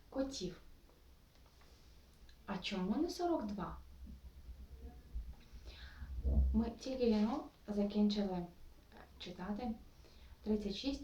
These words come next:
і шість котів детективів». Новинка від Старого Лева. Продовження першої книги.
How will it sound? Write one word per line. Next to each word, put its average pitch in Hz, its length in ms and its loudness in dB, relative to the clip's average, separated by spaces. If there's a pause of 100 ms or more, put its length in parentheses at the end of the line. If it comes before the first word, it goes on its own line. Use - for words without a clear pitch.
і 208 100 0
шість 208 260 -2
котів 220 460 -6
детективів». 202 680 0 (720)
Новинка 214 580 4 (840)
від 196 100 -12
Старого 180 380 -4
Лева. 160 240 -8 (1500)
Продовження 214 720 0 (1300)
першої 190 380 -6
книги. 165 360 -4